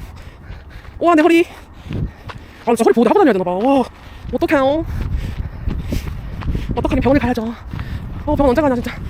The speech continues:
어, 왜 안 가는 거야? 나도 이해가 안 돼. 덜 아픈 거지. 어, 우리 집이 보여요. 어, 집이 보여. 드디어. 아, 이 길을 내가 이렇게 돌아왔다고?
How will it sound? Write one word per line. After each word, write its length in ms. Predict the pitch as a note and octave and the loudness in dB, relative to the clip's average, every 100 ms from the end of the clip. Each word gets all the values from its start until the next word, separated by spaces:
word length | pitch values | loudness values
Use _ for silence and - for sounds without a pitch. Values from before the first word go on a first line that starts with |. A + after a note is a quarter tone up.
| - | -2
어, 60 | A#3+ | 4
왜 60 | - | 6
안 80 | - | 8
가는 160 | E4+ | 4
거야? 120 | D3 D3+ - - - - - | 4 -2 -6 -8 -12 -14 -6
나도 160 | - - | 2 4
이해가 160 | C#4+ C#4+ | 6 6
안 60 | |
돼. 240 | B3+ D#4 E3 - - - | 6 4 0 -6 -10 0
덜 100 | - | 4
아픈 120 | G4+ | 6
거지. 260 | F#4+ A3+ C4 - - - - - - | 6 4 0 -6 -14 -14 -12 -10 2
어, 80 | G4+ - - - | 2 2 -4 2
우리 120 | G4+ | 4
집이 100 | F#4+ | 4
보여요. 220 | - E4 E4+ - C4 | 4 4 2 0 -2
어, 1600 | - - - - - - - - A4 G4 F#4 E4+ D#4+ C#4+ C#4+ B3+ B3+ - - E4+ B3+ | -6 -12 -10 -10 -12 -14 -2 4 8 8 6 4 2 4 2 2 -2 -6 -12 -12 -2
집이 180 | A4 G4 | 4 6
보여. 420 | D4 C#4 B3+ B3+ B3 - - | 6 4 2 0 -6 -4 4
드디어. 240 | F4 C#4+ D4+ C#4+ C#4 - - - - - | 4 6 4 0 -4 -8 -12 -12 -14 -4
아, 60 | B3 | 0
이 100 | B3 | 2
길을 180 | B3+ B3+ | 2 4
내가 160 | A#3 C4 - - - - | 4 0 -6 -18 -20 -4
이렇게 200 | C#4+ D4 | -2 2
돌아왔다고? 460 | A#3+ A#3 G#3 A#3 | 4 4 2 0